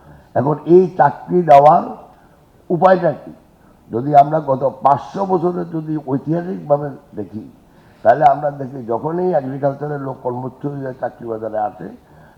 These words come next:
ওই লোকগুলাকে এমপ্লয়মেন্ট দিচ্ছে ইন্ডাস্ট্রিতে। তো ইন্ডাস্ট্রির মেজর উপাদান হলো তেল, গ্যাস, বিদ্যুৎ।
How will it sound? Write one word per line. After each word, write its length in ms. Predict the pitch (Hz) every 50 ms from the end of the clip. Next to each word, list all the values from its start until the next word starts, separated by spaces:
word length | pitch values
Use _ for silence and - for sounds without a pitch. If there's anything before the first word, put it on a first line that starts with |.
| _ _ _ _ -
ওই 220 | 165 220 240 233
লোকগুলাকে 680 | 202 180 170 165 165 156 165 170 175 175 170 165 180 170
এমপ্লয়মেন্ট 680 | 160 143 127 110 113 139 160 170 175 175 170 160 131
দিচ্ছে 500 | 110 131 - - - - 139 117 98 90 - _ _ _ _ _ _ _ _ _ _ -
ইন্ডাস্ট্রিতে। 640 | 151 165 170 170 165 147 - - 156 139 104 - - _ _ _ _ _ _ _ _ _ _ _ _ -
তো 60 | - - -
ইন্ডাস্ট্রির 1000 | 135 147 156 170 180 180 190 180 185 - - - 214 208 220 220 226 220 185 - - - - - - - _ - -
মেজর 560 | 82 95 123 165 196 226 220 202 220 220 226
উপাদান 460 | 220 185 139 151 151 151 151 151 151
হলো 360 | 147 147 147 139 135 139 165 214 - - _ _ _ _ _ _ _ _ -
তেল, 360 | 131 139 156 180 208 226 240 - - - - _ _ _ _ _ _ _ -
গ্যাস, 400 | 90 113 127 139 165 185 202 185 - - - - - - - -
বিদ্যুৎ। 380 | 135 180 185 170 147 123 101